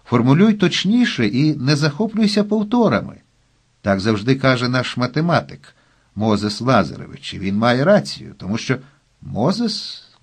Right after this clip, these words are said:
Добре. Перше. Яке святе повітря? Друге. Що ти зробив з моєю кімнатою? Третє. Коли ти будеш вдома? Перше. Святе повітря і Єрусалиму.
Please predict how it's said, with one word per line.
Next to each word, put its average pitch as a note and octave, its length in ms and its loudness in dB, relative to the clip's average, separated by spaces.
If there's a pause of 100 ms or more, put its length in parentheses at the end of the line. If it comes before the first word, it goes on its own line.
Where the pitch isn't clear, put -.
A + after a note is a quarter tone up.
(300)
Добре. B2 440 0 (600)
Перше. - 580 0 (300)
Яке D#3 380 0
святе D#3+ 420 0
повітря? D#3+ 600 0
Друге. C3+ 440 2
Що - 240 -2
ти D#3 160 0
зробив D#3 380 0
з D3 80 -4
моєю D#3+ 340 0
кімнатою? D3+ 640 -2
Третє. D3 420 0 (340)
Коли C3+ 240 2
ти D#3+ 120 0
будеш D3+ 320 0
вдома? G#2+ 440 2 (1400)
Перше. A2 640 2 (420)
Святе C3 600 2
повітря F3+ 640 2
і C3+ 160 -2
Єрусалиму. C3+ 1080 0